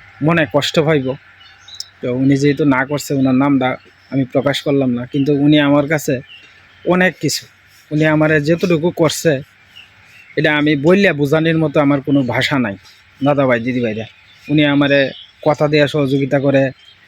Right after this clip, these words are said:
উনি আমার বিভিন্ন দিক দিয়ে সহযোগিতা করে, ওনার ঋণ আমি ভোলার মতো না। তো যাই হোক, দাদা ভাই, দিদি ভাইরা, উনি আমার বোনের লাগে চার হাজার টাকা পাঠাইছে। তো ওই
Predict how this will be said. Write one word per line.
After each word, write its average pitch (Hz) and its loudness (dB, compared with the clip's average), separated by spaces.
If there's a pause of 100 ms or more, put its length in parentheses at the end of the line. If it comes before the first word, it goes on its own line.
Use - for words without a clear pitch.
(240)
উনি 190 2
আমার 220 0
বিভিন্ন 202 2
দিক 175 0
দিয়ে 160 2
সহযোগিতা 135 0
করে, 104 -4 (760)
ওনার 147 2
ঋণ 170 2
আমি 147 0
ভোলার 135 0
মতো 127 -2
না। 107 -8 (1080)
তো - -2
যাই 185 4
হোক, 185 -6 (180)
দাদা 170 2
ভাই, 156 4
দিদি 170 -2
ভাইরা, 160 2 (280)
উনি 147 4 (720)
আমার 143 2
বোনের 143 2
লাগে 143 2
চার 139 0
হাজার 135 -2
টাকা 143 0
পাঠাইছে। 123 -2 (680)
তো - -10
ওই 127 -2